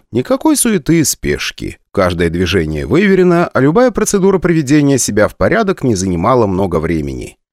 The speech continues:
Самые спортивные успели добежать до Бучила и окунуться. К сожалению, это не про нашу эскадрилью. У нас всё проще. Я называю это выжидательной тактикой.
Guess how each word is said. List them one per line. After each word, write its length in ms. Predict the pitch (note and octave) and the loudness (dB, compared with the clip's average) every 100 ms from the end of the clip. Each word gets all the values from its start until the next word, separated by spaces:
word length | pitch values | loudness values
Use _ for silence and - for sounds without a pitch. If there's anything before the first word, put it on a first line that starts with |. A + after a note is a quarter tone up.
| - | -10
Самые 380 | - F2 D#2+ D#2+ | -2 0 0 -4
спортивные 640 | - D#2 D2+ F3+ G3+ G3 | -2 -4 -2 0 2 4
успели 380 | F3+ - A#3 A#3 | 2 2 0 0
добежать 500 | G3+ G3+ G3+ F3 F#3+ | 0 0 0 0 -2
до 80 | E3+ | -2
Бучила 460 | D3+ C#3 - C#3 D#3 | -2 -2 0 0 0
и 220 | - F2+ | 0 0
окунуться. 920 | G#2 G2 A2 D#2 B1+ - - A1+ - _ _ _ | 2 0 -2 -4 -6 -8 -8 -8 -10 _ _ _
К 60 | |
сожалению, 880 | - D2 D#2+ G2+ D#3 D3+ D3 C#3+ C3+ - | -10 -6 -2 0 2 2 2 2 0 -2
это 480 | - D#3 C3+ - B2+ | -2 -2 -2 -4 0
не 140 | A2+ A#2 | 2 0
про 220 | - G2 | 0 -2
нашу 460 | F2 G#2+ - - | 0 -2 -4 -6
эскадрилью. 840 | D#2 - D#2 C#2 D#2+ D2+ C#2+ C2+ A#1 _ - | -6 -4 -6 -4 -6 -6 -6 -6 -8 _ -8
У 80 | A#3 | -2
нас 180 | C#4+ - | 0 0
всё 180 | A3+ | -2
проще. 580 | G#3 E2+ C#2 - B1 A1 _ _ | -2 -2 -4 -6 -8 -10 _ _
Я 160 | D2 F2 | -2 -2
называю 600 | E2+ D#2 F2+ F#2+ F#2 F#2+ | -2 -4 0 2 2 0
это 420 | G#2+ A2 G#2 E2 C#2+ | 0 0 2 0 0
выжидательной 880 | G2+ B2+ A#2 A#2+ A#2+ G#2+ B2 A#2+ B2 | 0 2 0 2 0 2 0 0 -2
тактикой. 720 | - D#2+ - - A#1 A1+ - | -2 -6 -6 -12 -10 -10 -12